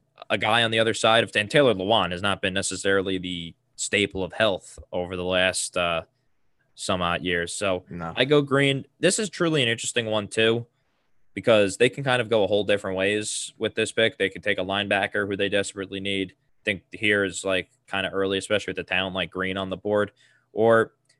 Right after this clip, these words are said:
Speaker 1: you know, maybe what, you know what? I can maybe see a receiver going here too. What, what's the sto-,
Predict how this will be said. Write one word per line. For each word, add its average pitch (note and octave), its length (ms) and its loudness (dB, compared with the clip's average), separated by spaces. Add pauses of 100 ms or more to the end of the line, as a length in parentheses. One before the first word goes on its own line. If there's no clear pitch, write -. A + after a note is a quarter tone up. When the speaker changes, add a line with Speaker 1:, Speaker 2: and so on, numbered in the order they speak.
(260)
Speaker 1:
you A#2 80 -4
know, A#2+ 120 2
maybe B2+ 240 4
what, C3 400 2
you A#2+ 160 -4
know C3 120 4
what? C#3 280 4
I A2+ 80 2
can A#2+ 160 -6
maybe A#2+ 220 0
see B2 200 0
a A2+ 60 2
receiver G2+ 480 0
going F2 300 -2
here F#2 160 -4
too. A2+ 260 2
What, F#2 220 -2
what's A2+ 160 -2
the - 60 -8
sto-, - 180 -2